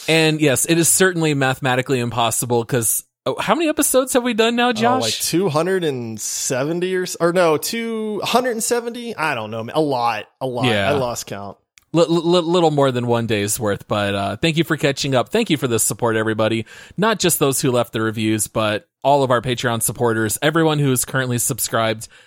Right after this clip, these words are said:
Speaker 1: in Apple Podcasts as well. And we do have one.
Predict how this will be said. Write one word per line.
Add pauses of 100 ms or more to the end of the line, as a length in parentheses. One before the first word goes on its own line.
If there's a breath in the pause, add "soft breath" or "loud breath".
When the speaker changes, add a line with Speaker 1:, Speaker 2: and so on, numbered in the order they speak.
(140 soft breath)
Speaker 1:
in
Apple
Podcasts
as
well. (540 soft breath)
And
we
do
have
one.